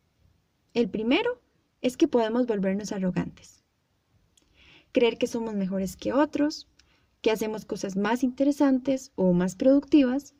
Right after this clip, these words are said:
o que tenemos cosas de mayor calidad que no están al alcance de cualquiera.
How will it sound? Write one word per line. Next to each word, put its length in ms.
o 260
que 140
tenemos 420
cosas 360
de 80
mayor 320
calidad 440
que 160
no 100
están 280
al 100
alcance 420
de 100
cualquiera. 480